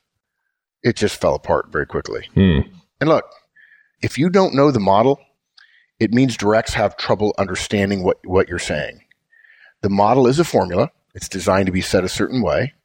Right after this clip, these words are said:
Speaker 1: The first few times you say it, we admit it, you sound formulaic.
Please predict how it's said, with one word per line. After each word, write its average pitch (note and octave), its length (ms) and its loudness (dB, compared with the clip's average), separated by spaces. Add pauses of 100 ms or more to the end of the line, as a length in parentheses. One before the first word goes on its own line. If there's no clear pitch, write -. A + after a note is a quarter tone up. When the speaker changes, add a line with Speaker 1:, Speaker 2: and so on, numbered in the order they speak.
(420)
Speaker 1:
The - 80 0
first D#3 280 2
few D#3 140 0
times D3 340 0
you C#3 80 2
say C#3+ 280 4
it, - 200 -2
we B2 140 2
admit E3 320 4
it, - 60 -12
you D#3 160 0
sound E3 360 0
formulaic. E3+ 720 0